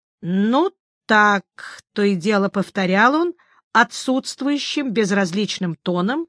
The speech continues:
тем не менее означавшим: "Когда я здесь буду хозяином,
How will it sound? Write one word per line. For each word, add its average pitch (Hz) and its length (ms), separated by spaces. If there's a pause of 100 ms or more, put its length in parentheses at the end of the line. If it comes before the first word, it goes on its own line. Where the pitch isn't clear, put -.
(640)
тем 285 320
не 349 100
менее 339 400
означавшим: 208 1040 (680)
"Когда 208 340
я 208 360
здесь 233 320
буду 285 240
хозяином, 294 720